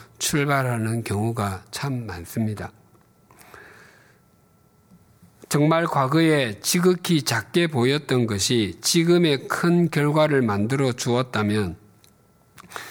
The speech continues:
세상에는 지극히 작은 일, 또 지극히 사소한 일은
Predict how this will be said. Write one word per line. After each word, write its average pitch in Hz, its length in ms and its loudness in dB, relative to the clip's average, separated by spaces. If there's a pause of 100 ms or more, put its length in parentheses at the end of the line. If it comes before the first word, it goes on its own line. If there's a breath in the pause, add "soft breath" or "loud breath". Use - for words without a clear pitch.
(180 loud breath)
세상에는 151 880 2 (120)
지극히 165 520 0
작은 123 460 0
일, 107 400 0 (600 loud breath)
또 139 300 2
지극히 160 560 2
사소한 147 580 2
일은 107 400 2